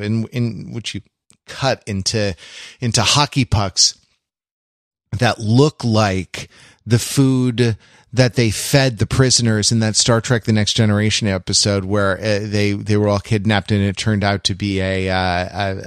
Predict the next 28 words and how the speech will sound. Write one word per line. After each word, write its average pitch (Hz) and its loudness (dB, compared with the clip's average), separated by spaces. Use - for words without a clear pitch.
a 98 -4
psychological 98 0
experiment 98 0
about 95 0
authority. 90 -4
And 107 0
that, 113 0
um, 98 0
yeah, 95 -2
you 85 -4
know, 87 -2
the 90 -2
whole 95 -2
thing 95 0
is, 90 0
uh, 87 -2
you 104 -2
know, 85 0
the, 98 -4
the, 92 -4
the 92 -4
whole 98 -4
thing 95 -4
is 85 -6
just - -6
this, - -6
this, - -4
this, - -4